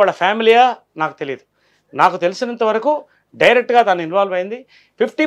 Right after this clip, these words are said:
పర్సెంట్ ఆస్తి వస్తుందంటే ఆ రోజుతో నేను మొత్తం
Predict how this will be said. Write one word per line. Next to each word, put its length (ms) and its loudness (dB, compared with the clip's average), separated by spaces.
పర్సెంట్ 380 0
ఆస్తి 280 -2
వస్తుందంటే 460 -6
ఆ 180 4
రోజుతో 380 -4
నేను 200 -6
మొత్తం 520 -2